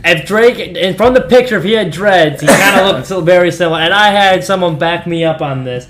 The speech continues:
Speaker 1: Speaking
Speaker 2: Who?
Speaker 1: of Jacoby Brissett,
Speaker 2: Who?
Speaker 1: Big Jake.
Speaker 2: No, old Big Jake's a moron. He's a blithering idiot.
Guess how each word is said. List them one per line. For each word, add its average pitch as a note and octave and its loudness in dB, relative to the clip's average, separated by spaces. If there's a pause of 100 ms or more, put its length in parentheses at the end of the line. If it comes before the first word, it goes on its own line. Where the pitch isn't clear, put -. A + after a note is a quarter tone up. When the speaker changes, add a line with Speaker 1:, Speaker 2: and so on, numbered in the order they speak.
(140)
Speaker 1:
Speaking D4 2
Speaker 2:
Who? A#3+ 6
Speaker 1:
of D3 4
Jacoby A3 2
Brissett, F3+ -2
Speaker 2:
Who? E3 2 (120)
Speaker 1:
Big D3+ -4
Jake. C3 -4
Speaker 2:
No, C#4 4
old C#4 2
Big D4+ 0
Jake's C#4 0
a G#3 2
moron. D3+ 0 (120)
He's D#3+ -14
a D#3 -4
blithering F3 0
idiot. C3+ -2